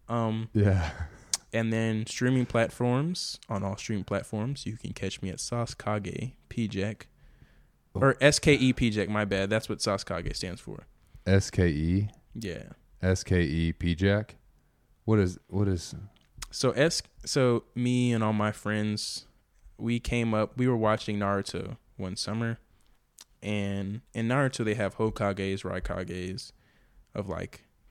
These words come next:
Speaker 1: the hidden villages.
Speaker 2: I have no idea.
Speaker 1: Yeah.
Speaker 2: Yeah.
Speaker 1: Anime stuff. Big, big,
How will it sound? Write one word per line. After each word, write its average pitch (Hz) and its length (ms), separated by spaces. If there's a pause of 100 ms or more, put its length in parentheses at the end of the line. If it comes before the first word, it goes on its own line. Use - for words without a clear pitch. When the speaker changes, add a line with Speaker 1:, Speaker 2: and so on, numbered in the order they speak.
Speaker 1:
the 101 80
hidden 101 280
villages. 92 540 (300)
Speaker 2:
I 76 60
have 76 140
no 76 160
idea. 76 380
Speaker 1:
Yeah. - 180 (120)
Speaker 2:
Yeah. 78 200 (140)
Speaker 1:
Anime 117 340
stuff. 95 360
Big, 107 260
big, 120 220